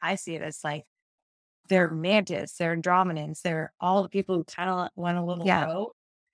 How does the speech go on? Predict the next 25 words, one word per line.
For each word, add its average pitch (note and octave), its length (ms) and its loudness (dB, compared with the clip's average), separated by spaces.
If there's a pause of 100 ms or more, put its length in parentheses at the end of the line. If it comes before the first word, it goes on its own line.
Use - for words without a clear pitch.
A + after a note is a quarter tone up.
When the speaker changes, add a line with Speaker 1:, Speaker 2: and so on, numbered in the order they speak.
(220)
Speaker 1:
And F#3+ 200 2
so F3+ 480 4 (360)
the G3 100 2
way, F#3+ 240 2 (160)
the F3 80 -4
reason, G3 360 2
like, D#3+ 240 -2 (460)
why F#3 260 4
we F#3+ 200 -2
can D#3+ 400 -4 (520)
figure G3+ 260 2
out - 140 4
what F#3 160 -2
they're E3 140 0
doing A3+ 500 4 (120)
is F#3+ 120 -10
because F3+ 300 -4
it's, - 280 -16 (400)
we're E3 100 -4
fighting F3 460 2
against, D#3+ 360 -4
like, D3+ 180 -4 (220)
we're F#3+ 180 4
aware F#3 440 4
of E3 60 -6